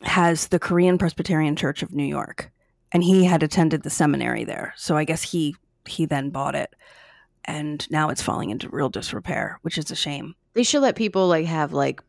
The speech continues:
Speaker 2: proms here in the ballroom.
Speaker 1: I know. The ballroom to me is, like,
Speaker 2: It's
Speaker 1: it.
Speaker 2: so
Speaker 1: It's
Speaker 2: dope.
Speaker 1: amazing.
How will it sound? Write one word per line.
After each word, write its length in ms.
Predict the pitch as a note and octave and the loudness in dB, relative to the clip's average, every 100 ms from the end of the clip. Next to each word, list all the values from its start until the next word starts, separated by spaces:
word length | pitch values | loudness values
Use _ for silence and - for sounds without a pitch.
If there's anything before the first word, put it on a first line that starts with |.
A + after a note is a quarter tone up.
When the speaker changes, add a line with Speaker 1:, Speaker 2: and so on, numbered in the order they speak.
| _ _ _ _ _ | _ _ _ _ _
Speaker 2:
proms 480 | - D#3+ D3 C#3+ C3+ | 0 4 4 0 -4
here 400 | A#2 A2+ C3+ - _ _ _ _ - | -4 -2 -2 -6 _ _ _ _ -6
in 140 | D#3 | -4
the 60 | C3+ | -2
ballroom. 580 | C3+ C3+ C3 A2+ G#2 - _ _ _ - | -2 -2 -2 -6 -8 -12 _ _ _ -4
Speaker 1:
I 120 | - A#3 | 2 4
know. 120 | C4 | 4
The 80 | - | 2
ballroom 380 | G3 G#3+ B3 A#3 | 6 6 8 6
to 140 | G#3+ F#3 | 6 4
me 240 | F3+ D#3+ | 4 2
is, 140 | D#3 | 2
like, 240 | D#3 C#3+ C#3 - - | 0 0 0 -12 -14
Speaker 2:
It's 300 | E3+ - C#3+ | -10 -4 0
Speaker 1:
it. 180 | D3+ | 0
Speaker 2:
so 580 | F#3+ G#3 G3 C3 A#2+ G#2+ - | 0 0 2 2 0 -6 -8
Speaker 1:
It's 60 | E3 | 2
Speaker 2:
dope. 200 | F3+ C3 | 2 4
Speaker 1:
amazing. 640 | E3 D#3 D3+ D#3 D3 | 0 -2 -6 -8 -12